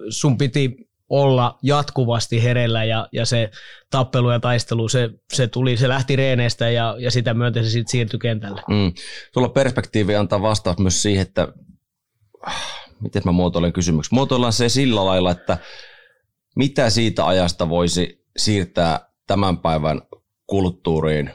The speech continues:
Speaker 2: myös T P S ulkopuolella, vai oliko se sitä aikaa, että niillä vaatimustasolla ja metodeilla, niin täällä ilman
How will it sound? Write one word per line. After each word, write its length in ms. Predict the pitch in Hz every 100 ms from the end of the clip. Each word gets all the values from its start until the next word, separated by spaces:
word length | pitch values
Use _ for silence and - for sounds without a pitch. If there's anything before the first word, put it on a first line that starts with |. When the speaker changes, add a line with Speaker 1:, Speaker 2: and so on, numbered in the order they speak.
| -
Speaker 2:
myös 220 | 87 85
T 60 |
P 220 | - 90 -
S 100 | -
ulkopuolella, 640 | 76 87 80 76 76 76
vai 100 | 62
oliko 180 | 87 92
se 60 | -
sitä 300 | 107 87 98
aikaa, 440 | 95 92 85 80
että 320 | 76 - 78 - _ _ _ _
niillä 320 | - 98 95 -
vaatimustasolla 800 | 92 101 90 82 80 87 87 85
ja 40 | 85
metodeilla, 640 | 90 90 90 80 78 76
niin 200 | 78 76 - _ _ _ _ - _ _ -
täällä 300 | 87 87 85
ilman 400 | 85 85 80